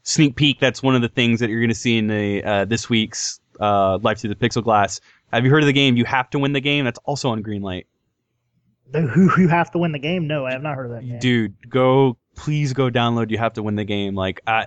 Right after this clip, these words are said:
Speaker 1: i-, if you've had experience at all with Apple two games of any variety or Commodore sixty-four games, like, just the presentation alone is just, it's so immaculate. And it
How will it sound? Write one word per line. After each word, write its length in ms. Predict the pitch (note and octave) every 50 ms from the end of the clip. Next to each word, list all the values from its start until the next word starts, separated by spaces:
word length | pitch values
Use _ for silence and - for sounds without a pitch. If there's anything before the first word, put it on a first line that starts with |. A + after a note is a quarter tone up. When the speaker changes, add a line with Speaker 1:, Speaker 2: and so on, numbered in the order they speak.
| -
Speaker 1:
i-, 60 | - - - - C#3 B2 -
if 240 | D3 D3 C3+ -
you've 380 | F3 F#3 G3 G3+ G#3 G#3 F#3 D3+
had 240 | E3+ F3 F3+ F3+ F3
experience 540 | D3+ - - - - E3 D#3+ D3+ C#3 B2+ -
at 40 | B2
all 240 | A2 B2 C3 A#2+ A2
with 220 | A2 G#2+ G2+ - -
Apple 300 | - B2 B2 - C3 B2+
two 200 | - - C#3 B2
games 480 | A#2+ A#2+ A2 A2 A#2 B2+ C3+ C#3+ B2 A#2+
of 120 | A2+ F#2 E2+
any 140 | A2+ A#2
variety 340 | A#2 A2+ A2 G#2+ A2 A#2+ B2+
or 120 | A#2+ G#2+ G2
Commodore 420 | - - B2 A#2+ B2 A#2+ A#2 A2
sixty-four 500 | - - B2+ - - A2 - - A2 A2+ A#2
games, 380 | B2 C3 C#3 D3 D#3 D#3 - - _ _ _ _ _ _ _ _ -
like, 300 | C3+ A#2 A2 G#2+ - _ - C3+ B2
just 460 | A2+ A2+ B2 B2+ C3+ C#3 D#3 - -
the 60 | - C#3
presentation 760 | - - D3 C#3 B2+ C3+ B2+ - C3 B2+ B2 A#2+ - - C3
alone 500 | A2+ G#2+ G#2+ G#2+ A2 A#2 B2 B2+ C3 C3 _ _ _ _ _ _ _ _ -
is 180 | A#2+ A2+ -
just, 320 | - - A#2+ G2 - - _ -
it's 200 | C3 B2 - -
so 320 | - - C3 A#2+ A#2+ A#2+ A#2
immaculate. 720 | G#2+ G#2+ G#2+ G#2+ A2+ A2+ - - C3+ C3 C#3 C#3+ D3 _ _ _ _ _ _ _ -
And 360 | B2+ B2 B2 B2 A#2+ A#2 A2+ -
it 180 | B2+ B2 A#2